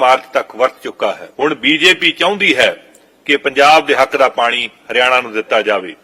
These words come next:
ਪਿਛਲੇ ਤਿੰਨ ਸਾਲ ਵਿੱਚ ਭਗਵੰਤ ਮਾਨ ਸਰਕਾਰ ਨੇ ਪੰਜਾਬ ਦੇ ਹਰ ਖੇਤ ਵਿੱਚ ਪਾਣੀ ਪਹੁੰਚਾਉਣ ਦੀ ਕੋਸ਼ਿਸ਼ ਕੀਤੀ ਹੈ। ਬਹੁਤ ਵੱਡੇ ਪੱਧਰ ਉੱਤੇ ਨਹਿਰਾਂ ਅਤੇ ਖਾਲਿਆਂ ਦੀ ਉਸਾਰੀ ਕੀਤੀ ਗਈ ਹੈ।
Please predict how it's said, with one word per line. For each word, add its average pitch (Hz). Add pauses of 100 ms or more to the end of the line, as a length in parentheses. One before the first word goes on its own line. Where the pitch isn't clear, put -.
(100)
ਪਿਛਲੇ 180
ਤਿੰਨ 180
ਸਾਲ 151
ਵਿੱਚ 139 (220)
ਭਗਵੰਤ 139
ਮਾਨ 143
ਸਰਕਾਰ 131
ਨੇ 120
ਪੰਜਾਬ 127
ਦੇ 135
ਹਰ 160
ਖੇਤ 147
ਵਿੱਚ 143
ਪਾਣੀ 139
ਪਹੁੰਚਾਉਣ 131
ਦੀ 131
ਕੋਸ਼ਿਸ਼ 123
ਕੀਤੀ 113
ਹੈ। 85 (160)
ਬਹੁਤ 170
ਵੱਡੇ 151
ਪੱਧਰ 180
ਉੱਤੇ 175
ਨਹਿਰਾਂ 180
ਅਤੇ 185
ਖਾਲਿਆਂ 160
ਦੀ 147
ਉਸਾਰੀ 151
ਕੀਤੀ 131
ਗਈ 101
ਹੈ। 80